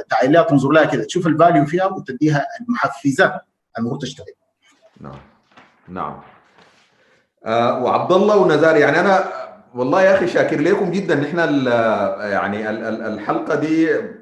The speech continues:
Speaker 2: يعني طلعنا فيها بمعلومات كثيره جدًا. انا اتمنى انه الناس، آه، يعني، آه، يعني حقيقه ال-، المواطنين ال-، ال-،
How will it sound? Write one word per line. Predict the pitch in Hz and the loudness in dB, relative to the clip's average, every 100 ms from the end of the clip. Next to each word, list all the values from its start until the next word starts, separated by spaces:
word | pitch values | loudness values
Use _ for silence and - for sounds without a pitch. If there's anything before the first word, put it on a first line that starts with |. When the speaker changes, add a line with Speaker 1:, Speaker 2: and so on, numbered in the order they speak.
| 82 85 98 | -20 -18 -8
Speaker 2:
يعني | 98 98 | -6 -6
طلعنا | 101 123 143 151 | -4 -2 -2 -2
فيها | 165 147 | -2 0
بمعلومات | 123 104 113 113 143 147 - | 0 0 -2 -2 -2 -2 -6
كثيره | 147 147 | -4 -4
جدًا. | 135 139 131 | -4 -2 -2
انا | 131 | -2
اتمنى | 120 139 143 143 | -4 -6 -6 -6
انه | 139 | -4
الناس، | 123 135 139 - | -4 -4 -6 -8
آه، | 127 110 | -4 -2
يعني، | 95 92 92 98 95 92 76 | -2 -4 -6 -6 -8 -12 -14
آه، | 90 85 85 _ | -12 -12 -14 _
يعني | 92 82 90 92 - 82 | -12 -10 -10 -14 -14 -16
حقيقه | - 107 147 156 147 | -10 -8 -2 -2 0
ال-، | 131 123 - 101 - 107 | -4 -8 -14 -14 -12 -8
المواطنين | 107 107 110 139 143 165 | -4 -2 -2 -4 -6 -4
ال-، | 151 113 101 | -4 -6 -8
ال-، | 95 | -10